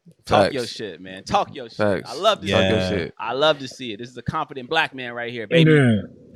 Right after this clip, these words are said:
Speaker 3: Yeah,
Speaker 2: So,
Speaker 3: facts.
Speaker 4: And the crazy
Speaker 2: so,
Speaker 4: thing is, and the reason why people don't like me is because I'm a confident black man, right?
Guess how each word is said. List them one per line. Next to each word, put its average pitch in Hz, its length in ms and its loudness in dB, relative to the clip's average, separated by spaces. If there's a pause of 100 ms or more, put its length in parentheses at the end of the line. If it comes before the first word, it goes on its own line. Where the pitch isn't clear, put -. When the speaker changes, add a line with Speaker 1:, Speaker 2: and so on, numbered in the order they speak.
(220)
Speaker 3:
Yeah, 110 360 4
Speaker 2:
So, 151 400 6
Speaker 3:
facts. - 440 -18
Speaker 4:
And 185 140 4
the 202 60 6
crazy 247 340 4
Speaker 2:
so, 247 140 2
Speaker 4:
thing 247 100 6
is, 240 160 4
and 202 140 6
the 190 40 8
reason 220 360 4
why 202 160 6
people 196 320 0
don't 165 240 4
like 147 260 2
me 208 240 -4 (300)
is 151 160 -2
because 175 440 4
I'm 151 300 8
a 143 80 -2
confident 151 540 0
black 143 260 6
man, 113 240 -2
right? 135 240 4